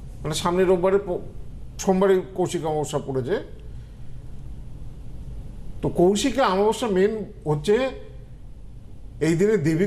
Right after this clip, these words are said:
কৌশিকের যেহেতু আবির্ভাব তিথি, তন্ত্র মতে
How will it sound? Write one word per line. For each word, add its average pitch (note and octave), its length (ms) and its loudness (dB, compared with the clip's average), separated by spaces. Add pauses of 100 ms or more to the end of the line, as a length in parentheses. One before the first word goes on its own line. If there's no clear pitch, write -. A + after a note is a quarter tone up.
(120)
কৌশিকের F3 500 0
যেহেতু E3+ 200 4 (120)
আবির্ভাব D#3+ 400 2 (100)
তিথি, F3 280 -4 (760)
তন্ত্র D#3 320 2 (120)
মতে F3+ 180 4